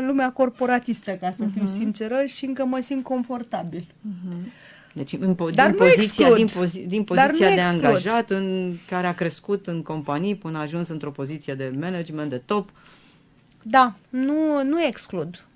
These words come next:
Speaker 1: Nu exclud la un moment dat să trec
Speaker 2: Mhm.
Speaker 1: spre antreprenoriat. Și cred că generațiile astea, cum spunea și, uh, Cristina mai devreme, sunt mai fluide.
Speaker 2: Da.
Speaker 1: Lucrurile astea,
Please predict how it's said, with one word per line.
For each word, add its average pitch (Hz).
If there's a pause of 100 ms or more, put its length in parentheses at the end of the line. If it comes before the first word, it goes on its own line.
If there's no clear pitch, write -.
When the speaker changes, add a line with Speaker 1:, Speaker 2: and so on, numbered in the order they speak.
Speaker 1:
Nu 269
exclud 214
la 202
un 202
moment 202
dat 214
să 240
trec 202
Speaker 2:
Mhm. 190
Speaker 1:
spre 208
antreprenoriat. 196
Și -
cred 262
că 320
generațiile 277
astea, 254
cum 247
spunea 240
și, 254 (140)
uh, 233
Cristina 247
mai 226
devreme, 240
sunt 262
mai 254
fluide. 277 (460)
Speaker 2:
Da. 170 (180)
Speaker 1:
Lucrurile 247
astea, 277